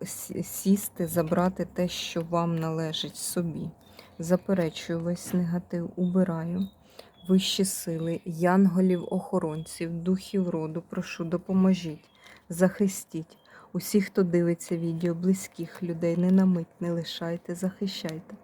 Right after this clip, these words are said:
Да, ви перемогли. Дуже сильна битва була, і ви перемогли. І зараз він намагається вам привороти поставити, щоб ви далеко нікуди не ділися.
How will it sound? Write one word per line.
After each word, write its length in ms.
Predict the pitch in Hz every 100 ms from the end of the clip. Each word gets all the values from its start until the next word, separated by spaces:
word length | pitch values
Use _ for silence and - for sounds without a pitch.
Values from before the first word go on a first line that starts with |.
| - - - - -
Да, 220 | 208 180
ви 120 | 180
перемогли. 840 | - 202 190 190 185 185 196 175 175 _ - _ -
Дуже 540 | 170 190 180 180 180
сильна 480 | - - 190 175 170
битва 460 | 170 202 208 180 160
була, 440 | 165 170 165 180 - _ _ -
і 80 |
ви 140 | 170 185
перемогли. 840 | - 190 185 185 165 165 156 170 -
І 80 | 175
зараз 500 | - 185 196 190 -
він 140 | 175
намагається 800 | 170 165 160 180 185 180 - 175
вам 200 | 175 175
привороти 640 | - 185 170 175 208 220
поставити, 800 | 226 190 190 - 165 160 - - 170
щоб 260 | - 180 -
ви 60 |
далеко 600 | 175 175 170 185 175 165
нікуди 500 | 160 170 170 - 170
не 320 | 165 160 160 160
ділися. 760 | 160 180 220 208 190 - 170